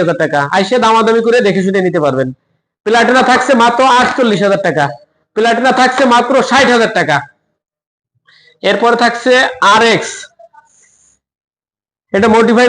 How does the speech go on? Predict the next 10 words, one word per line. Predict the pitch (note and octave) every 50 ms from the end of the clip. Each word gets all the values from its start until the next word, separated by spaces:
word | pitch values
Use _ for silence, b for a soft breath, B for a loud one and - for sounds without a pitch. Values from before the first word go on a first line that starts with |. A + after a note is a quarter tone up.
| B3 B3
করা | B3 B3 B3 A#3+
আছে, | A#3 - C#4 B3+
নিবেন | A3+ A3 A#3 A#3 A#3 A#3
আর | A#3 -
চালাবেন, | A3 G3 F#3+ E3 D3+ D#3 C#3+ C#3+ C#3 C#3+ - - G3
এটাও | G3 A#3 A#3 A#3 A#3
থাকছে | A#3+ B3 - - C4+ A#3+ A3 A3+
মাত্র | A3+ A3+ - - B3 B3 A3+ A#3+ -
পঞ্চাশ | C#4 C#4 C4+ C4+ C4+ B3+ F3 G3 G3
হাজার | F#3 F#3